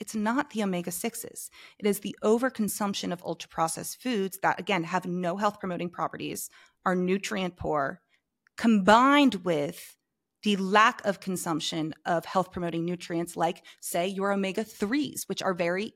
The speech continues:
anti-inflammatory. It's that combination that fuels this fire that is inflammation in the diet. It's not one component. So I, I feel like that example can kinda help show you how complex this is,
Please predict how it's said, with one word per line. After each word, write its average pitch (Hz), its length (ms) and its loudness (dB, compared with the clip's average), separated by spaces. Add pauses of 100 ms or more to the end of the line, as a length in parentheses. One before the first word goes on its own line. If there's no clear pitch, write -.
(140)
anti-inflammatory. - 1200 -4 (300)
It's - 160 -2
that 208 220 4 (120)
combination 202 1000 0
that 160 200 -2
fuels 175 280 -4
this 165 200 -6
fire 165 340 2
that 156 220 0
is 165 300 -4
inflammation 160 560 -4
in 147 60 -2
the 147 60 -4
diet. 117 280 2
It's 202 200 -6
not 202 440 -4
one 175 400 -4
component. 170 840 -6 (1700)
So 170 420 4
I, 180 120 0 (120)
I 208 100 0
feel 233 120 6
like 233 120 4
that 180 120 4
example 175 400 -4
can 180 200 -4
kinda 165 300 0
help 165 400 -6 (1300)
show - 360 2
you 190 160 0
how 208 120 8
complex 254 460 -2
this 269 240 -8
is, 277 360 -2